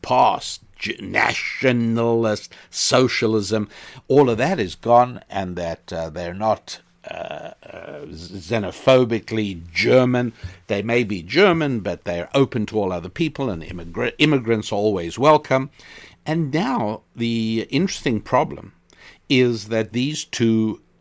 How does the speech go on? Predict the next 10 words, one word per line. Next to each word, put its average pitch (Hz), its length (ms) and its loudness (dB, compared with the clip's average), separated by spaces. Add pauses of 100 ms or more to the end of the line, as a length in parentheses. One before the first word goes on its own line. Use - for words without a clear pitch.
(120)
uh, 87 180 -12
positions 113 840 -2 (120)
are 90 540 -2 (300)
violently 107 1200 0 (540)
at 104 220 0 (160)
odds 143 720 -4
with 107 260 -2
one 95 180 0
another, 135 420 -2 (500)
because 104 840 2